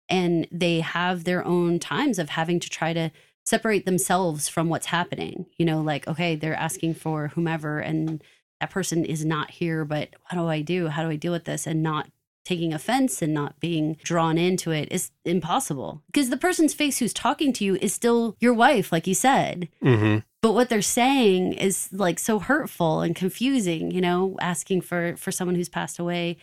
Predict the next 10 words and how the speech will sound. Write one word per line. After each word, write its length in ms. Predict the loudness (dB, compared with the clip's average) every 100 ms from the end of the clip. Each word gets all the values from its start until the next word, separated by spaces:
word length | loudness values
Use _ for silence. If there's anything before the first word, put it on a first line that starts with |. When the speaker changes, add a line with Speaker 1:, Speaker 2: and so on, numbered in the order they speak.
| -10
Speaker 1:
especially, 460 | -6 -6 -4 -4
you 120 | -2 -2
know, 140 | -2
a 60 | -4
previous 380 | -4 -2 -2
husband, 580 | -2 -2 0 0 0 0 -6 -4
you 80 | -2
know, 160 | -2
that's 180 | -4 -6
all 300 | -4 -4